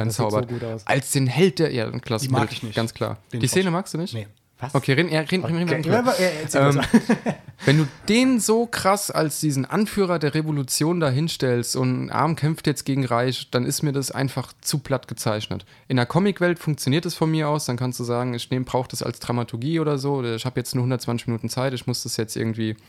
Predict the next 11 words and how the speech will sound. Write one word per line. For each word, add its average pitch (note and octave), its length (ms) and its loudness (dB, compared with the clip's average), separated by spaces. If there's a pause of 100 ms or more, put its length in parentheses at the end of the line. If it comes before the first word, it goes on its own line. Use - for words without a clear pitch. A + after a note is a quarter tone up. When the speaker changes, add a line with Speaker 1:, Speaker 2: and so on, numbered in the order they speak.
(460)
Speaker 2:
schnell B2 260 2
erzählt D3+ 380 0
bekommen. D3+ 380 0 (360)
Aber B2+ 160 4
wenn C3+ 120 4
du C3+ 40 0
das B2+ 380 -4 (280)
gerade D3+ 460 2
in B2 140 2
heutigen D3 420 2
Zeiten C#3 520 0